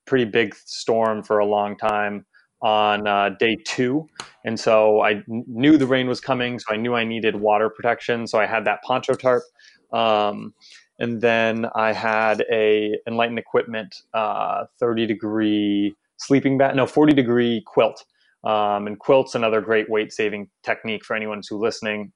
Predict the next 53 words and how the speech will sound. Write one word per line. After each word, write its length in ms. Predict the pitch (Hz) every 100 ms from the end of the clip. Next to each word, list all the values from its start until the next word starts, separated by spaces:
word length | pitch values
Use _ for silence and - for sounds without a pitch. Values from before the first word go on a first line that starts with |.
| -
who's 140 | 104
listening. 440 | 107 101 113 107 - _ _ _
Um, 280 | 113 110 107
and 100 | 113
then 120 | 117
I 120 | 117 117
also 300 | 120 - 120
have 240 | 123 110 113
a, 320 | 113 110 107 - _ _
uh, 220 | 104 104 107
with 140 | 127
my 280 | 135 110 104 _
Polenta 340 | - 117 123 143
pack, 340 | 143 139 139 - _
it's 320 | 123 - -
a 80 | 120
totally 360 | - 143 135 113
frameless 420 | 135 120 110 -
bag. 360 | 107 104 113 120 _ _
So 100 | -
you 80 | 117
need 160 | 117 101
some 160 | 113
kind 140 | 113 107
of 80 |
back 240 | - 104 -
protection. 500 | 117 123 - 135 123
So 120 | 123
I 60 | 104
have 140 | 104
a 60 | 104
Thermarest 640 | 117 110 107 104 101 -
Z, 360 | 113 110 107 101 _ _ _ - 131
um, 460 | 110 107 101 101 -
pad 460 | - 110 113 120 - _ _
that 100 | 113
I 40 | 107
use 420 | 104 113 113 104
as 100 | 98
my 140 | 101
back 280 | 98 101 -
protection 480 | - 135 - 143 139
that 100 | 131
I've 100 | 127
modified. 580 | 131 135 - 135 131 123
So 140 | 113
it 80 | 110
essentially 420 | 104 113 - 110
acts 300 | 101 101 -
as, 100 | 104
like, 180 | 104 -
the 60 | 98
barrier 540 | 104 101 104 104